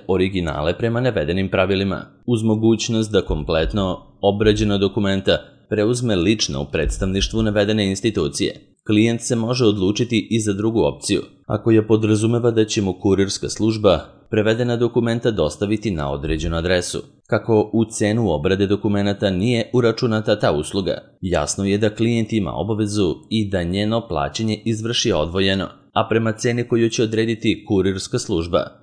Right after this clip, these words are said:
koja će mu i dostaviti sadržaje. Naročito je bitno da svako ko je zainteresovan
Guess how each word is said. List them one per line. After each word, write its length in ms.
koja 260
će 160
mu 220
i 140
dostaviti 500
sadržaje. 880
Naročito 520
je 160
bitno 320
da 140
svako 360
ko 100
je 160
zainteresovan 840